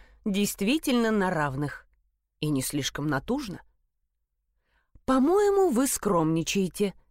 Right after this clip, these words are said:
Насколько понимаю, именно ради того, чтобы держать вас на виду,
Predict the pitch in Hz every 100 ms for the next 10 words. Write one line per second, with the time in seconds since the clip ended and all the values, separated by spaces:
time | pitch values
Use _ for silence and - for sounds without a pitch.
0 | _ _ _ _ _ _ 269 285 294 262
1 | 262 277 262 269 330 262 190 - - _
2 | _ - 294 254 220 226 214 254 240 262
3 | 269 254 - 208 190 196 240 240 185 175
4 | 185 202 196 220 370